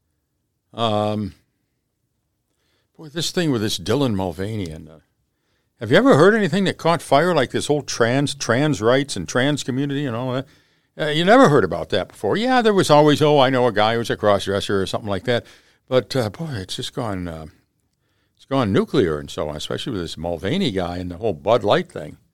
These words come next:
Not sure that was good marketing. I don't know. Maybe it was. Maybe it was. Seven five five, twelve forty, the phone number, if you'd like to, uh, be on the air today. Talk about whatever you want within the bounds of good taste.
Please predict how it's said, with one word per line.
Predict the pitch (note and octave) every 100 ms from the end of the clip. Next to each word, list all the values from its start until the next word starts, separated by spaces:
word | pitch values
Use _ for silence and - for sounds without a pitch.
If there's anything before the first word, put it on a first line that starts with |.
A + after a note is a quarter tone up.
| _ _ _ _ _ _ _ _ _
Not | - G2+
sure | - G#2+
that | F#2+
was | D#2+ D#2+
good | - A2 F#2
marketing. | A2 A2 C#3
I | B2 A2+
don't | D3
know. | E3 F3+ E2+ _ _ _ _ _ _ _ _ _ _ _ _ _ _ _ _ _ _ _ _ _ _ _ _
Maybe | E2 F2
it | G#2+
was. | C#3+ C#3+ - - - _ _ _ _ _ _ _
Maybe | - E2
it | E2
was. | F#2+ E2+ C#2 _ _ _ _ _ _
Seven | - A3+ A#3
five | E3 F#3 C#3+
five, | C#3 B2 F3
twelve | D3 C3+ A#2
forty, | C#3+ A2 F#2
the | E2
phone | C3 G2+
number, | E2+ C#2+ C#3
if | -
you'd | -
like | G2+ F#2+
to, | - G#2 F#2
uh, | F2+
be | F2+
on | G2 G2+
the | G2
air | G#2 G#2+
today. | A2+ A#2+ G3 - _ _ _
Talk | - G#2+
about | G#2+ G#2
whatever | F#2 G2+ A2+
you | G2
want | F2 F#2 D#3
within | C#3 G#3
the | G3+
bounds | G#2 D#2+ D2+ -
of | -
good | E2+ -
taste. | F#2 B2 - -